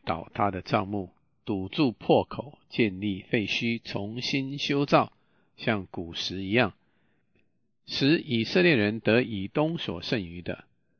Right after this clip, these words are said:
和所有称为我名下的国。这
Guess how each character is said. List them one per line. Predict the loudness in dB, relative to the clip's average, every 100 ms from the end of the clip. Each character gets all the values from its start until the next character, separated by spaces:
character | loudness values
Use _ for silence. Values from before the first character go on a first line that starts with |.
| _
和 | 2 2 2
所 | 0 2
有 | 2 0
称 | -2 -2 0
为 | 0 0
我 | -4 -6
名 | -6 -6 -2
下 | 0 0
的 | -4
国。 | -8 -14 -12 -16 _ _ _ _ _ _ _
这 | 6 8